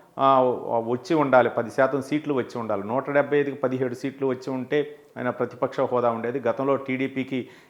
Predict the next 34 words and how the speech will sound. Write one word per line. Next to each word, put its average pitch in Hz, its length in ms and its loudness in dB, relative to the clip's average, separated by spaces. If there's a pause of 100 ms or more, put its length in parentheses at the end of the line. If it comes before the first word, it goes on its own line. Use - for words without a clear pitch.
ఇరవై 127 260 6
మూడు 139 200 -2
సీట్లు 127 320 -6
రావడంతో 123 420 -2
ప్రతిపక్ష 127 580 -6
హోదా 117 320 0
ఉంది. 113 260 -4 (360)
కానీ 156 340 4 (260)
అప్పుడు 139 480 4
కామెంట్ 170 360 8
చేశారు 147 300 4
వైసీపీ 147 420 2
నాయకులు, 135 300 0
"మీకు 135 240 -2
వచ్చే 131 240 2
భవిష్యత్తులో 143 520 0
అయితే 135 200 0
మాత్రం 131 320 -2
టీడీపీకి 135 760 -2 (300)
ప్రతిపక్ష 156 460 4
హోదా 151 340 8
కూడా 147 240 6
రాదు" 135 320 8
అని 147 100 2
కామెంట్ 131 420 2
చేశారు. 123 280 2
కానీ 131 460 2 (160)
అది 120 140 -2
రి-, 120 200 2
సీన్ 139 320 -2
రివర్స్ 127 340 2
అయిపోయి, 131 500 2 (300)
ఆ, 120 400 8 (760)
వైసీపీకి 131 920 0